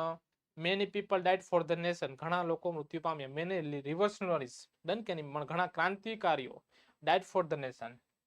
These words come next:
એ રીતે ઓફ શબ્દ નથી. ઈ તો ખાલી ઓફ એટલે શું થાય? આ ઓફ નો મતલબ થાય છૂટું પડવું. શું થાય? છૂટું પડવું. ડન? એ રીતે. સ્વિચ ઓફ. તો ડબલ એફ વાળું હોય ને તો એનો મતલબ થાય કે બંધ કરવાના અર્થમાં અથવા તો છૂટા પડવાના અર્થમાં.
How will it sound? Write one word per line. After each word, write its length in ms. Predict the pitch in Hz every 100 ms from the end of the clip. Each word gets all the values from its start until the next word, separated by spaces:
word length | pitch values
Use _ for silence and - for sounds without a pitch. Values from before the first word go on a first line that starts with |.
| _ _
એ 60 | 139
રીતે 180 | 131 135
ઓફ 240 | 185 190
શબ્દ 220 | - 147
નથી. 360 | 139 131 - 123
ઈ 20 |
તો 120 | 156
ખાલી 240 | 160 165 165
ઓફ 260 | 175 175
એટલે 200 | 185 185
શું 160 | 170 214
થાય? 140 | 180
આ 180 | 135 160
ઓફ 220 | 175 180
નો 80 | 185
મતલબ 220 | 180 175
થાય 200 | - 190 220 _ _ _ - -
છૂટું 240 | 247 170
પડવું. 240 | 135 123 120
શું 160 | 240
થાય? 220 | 240 185 185 _ _ _ -
છૂટું 220 | 226 165
પડવું. 320 | 139 123 120 _ _ _ _ -
ડન? 200 | 190 294 _ _ -
એ 100 | 151
રીતે. 320 | 143 - 151 _ _ _ _
સ્વિચ 280 | - 208 202 -
ઓફ. 240 | 196 185 185 - _ _ _ _ _ _ _
તો 140 | - - - - -
ડબલ 300 | 190 226 226
એફ 280 | 240 233 226
વાળું 160 | 240
હોય 80 | 294
ને 60 | 220
તો 60 |
એનો 100 | 214
મતલબ 280 | 208 214 214
થાય 160 | 214 214
કે 100 | 143
બંધ 280 | 156 190
કરવાના 360 | 185 160 147 139
અર્થમાં 280 | 123 - 127
અથવા 140 | 185
તો 80 | 180
છૂટા 280 | - 208 170
પડવાના 360 | 151 139 131
અર્થમાં. 440 | 131 - - _